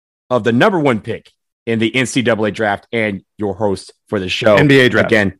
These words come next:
Speaker 2: You said N C A A. You mean the N B A draft.
Speaker 1: I don't care which draft it is. We number one.
Speaker 2: <laughs>
Speaker 1: We picking all of them. Uh, well, actually, we only picking one guy. We know who's gonna be. But we'll talk about all that.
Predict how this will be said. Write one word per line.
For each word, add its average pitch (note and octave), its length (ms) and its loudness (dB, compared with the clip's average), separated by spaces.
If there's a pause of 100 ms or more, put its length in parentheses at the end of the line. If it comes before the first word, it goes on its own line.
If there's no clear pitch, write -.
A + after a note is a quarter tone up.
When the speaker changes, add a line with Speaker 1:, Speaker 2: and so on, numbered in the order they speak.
(160)
Speaker 2:
You C3 100 2
said C#3+ 120 2
N C3+ 140 2
C C3 160 0
A G#2+ 160 2
A. G2+ 160 -4
You A2 100 -2
mean A#2+ 140 0
the A2 100 -2
N A2 140 -4
B G2+ 140 -4
A F2+ 100 -4
draft. - 400 -14 (800)
Speaker 1:
I C3+ 80 2
don't B2+ 160 2
care A#2+ 160 4
which A#2 260 2
draft F#2 320 -4
it F2+ 60 -10
is. F2 160 -8
We G#2 100 0
number A2+ 300 2
one. G#2 420 0
Speaker 2:
<laughs> - 120 -10
Speaker 1:
We - 100 2
picking D#3 240 0
all B2 280 2
of G#2+ 60 0
them. F#2 200 -4 (360)
Uh, A2 260 0
well, A#2+ 320 4
actually, A#2+ 320 0
we - 20 2
only G#2+ 140 0
picking G2 220 -6
one F#2+ 160 -6
guy. F#2 160 -4
We F#2+ 140 -6
know F#2 160 -8
who's G2 160 -10
gonna F#2 140 -6
be. - 200 -4 (200)
But A2+ 160 2
we'll B2 100 2
talk D#3 240 4
about C3 180 2
all A#2 140 2
that. A2+ 380 0